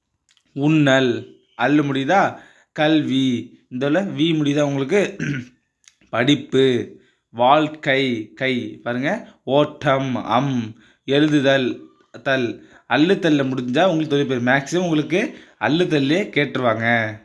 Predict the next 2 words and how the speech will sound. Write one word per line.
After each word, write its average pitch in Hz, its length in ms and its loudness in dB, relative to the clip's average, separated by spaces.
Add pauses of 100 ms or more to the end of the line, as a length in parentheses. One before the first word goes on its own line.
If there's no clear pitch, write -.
(1080)
அடுத்தது 110 460 0 (680)
பெயரச்சம். 165 540 2